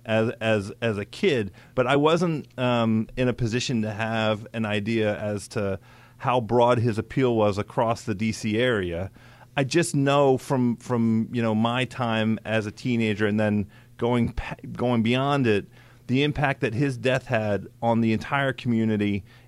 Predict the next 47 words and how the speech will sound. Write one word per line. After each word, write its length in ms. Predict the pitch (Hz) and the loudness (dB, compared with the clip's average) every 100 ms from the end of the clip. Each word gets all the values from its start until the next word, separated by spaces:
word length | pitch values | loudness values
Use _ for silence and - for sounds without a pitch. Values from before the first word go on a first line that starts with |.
| - | -4
and, 480 | 120 120 117 107 113 | 0 2 2 0 -2
you 80 | 123 | -2
know, 180 | 113 104 | 0 -2
the 120 | 101 | -4
stories 480 | - 143 131 131 120 | -6 -2 0 0 0
that 100 | 110 | -2
I've 220 | 110 104 | -2 -2
been 100 | 117 | -2
able 260 | 110 107 | 0 -2
to, 340 | 104 117 104 101 | -2 -2 0 0
you 140 | 90 | -2
know, 120 | 101 92 | -4 -4
sort 220 | - 101 | -6 -10
of 60 | |
tell 420 | - - 113 110 104 | -6 -4 0 0 0
with, 260 | 104 - | -2 -4
with 160 | - 104 | -8 -6
people 280 | - 120 110 | -6 -2 0
that 100 | 101 | 2
I've 140 | 101 | 2
met, 240 | 104 101 - - - | 0 -2 -4 -14 -6
you 100 | 113 | -4
know, 80 | 98 | -4
beyond 480 | 98 107 135 147 | -4 -2 -2 0
that 160 | 107 98 | -2 -4
time. 420 | - 95 95 95 - - - - - | -4 -2 -2 -2 -6 -16 -20 -12 -2
Um, 440 | 113 110 104 95 - | 0 2 2 -2 -6
he 180 | - 160 | -6 0
was 320 | 156 147 123 131 - | 2 2 2 -8 -8
incredibly 600 | 131 127 - 180 185 165 | -4 -4 -2 0 2 2
important 460 | 139 120 147 117 127 | 0 2 0 0 -2
to 80 | 131 | -2
the 100 | 113 | -2
community 480 | - 117 120 113 113 | -2 0 0 2 0
because 640 | 107 - 147 135 120 - | -2 -2 2 2 0 -4
of, 360 | - 113 113 110 | -2 2 2 0
and 140 | 120 | 0
there's 140 | 123 | 0
a 40 | 120 | 0
line 300 | 117 117 120 | -2 -2 0
in 120 | 117 | 2
this 160 | 110 - | 0 -2
book, 340 | 170 147 123 - - | 0 0 -2 -12 -2
from 240 | 123 120 | 2 2
Northwestern 680 | 131 156 147 135 - 123 113 | 2 2 0 0 -2 -6 -6
High 260 | 120 135 | -4 -4
School 500 | 139 - 110 98 95 | -4 -4 -2 0 -2